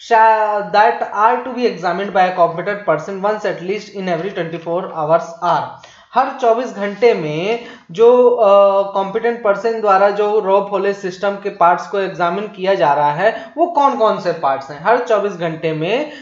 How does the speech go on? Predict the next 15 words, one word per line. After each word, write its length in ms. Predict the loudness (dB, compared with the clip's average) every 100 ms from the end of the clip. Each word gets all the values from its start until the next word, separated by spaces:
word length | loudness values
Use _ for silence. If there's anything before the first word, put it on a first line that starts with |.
| -20 _
जो 180 | 4 6 6 2 -8 -2
रोप 260 | 2 4 4
हॉलेज 280 | 0 0 0
system 440 | -6 -4 -4 -4
के 140 | -4
जो 140 | -2 -4
parts 520 | 2 2 4 0 -6
हैं, 100 | -6
रोप 240 | -4 -4 -4
हॉलेज 240 | -4 -4
system 400 | -8 -10 -8 -8
के 160 | -6 -2
जो 160 | -2
parts 480 | 0 2 2 2 -4
हैं, 240 | -8 -8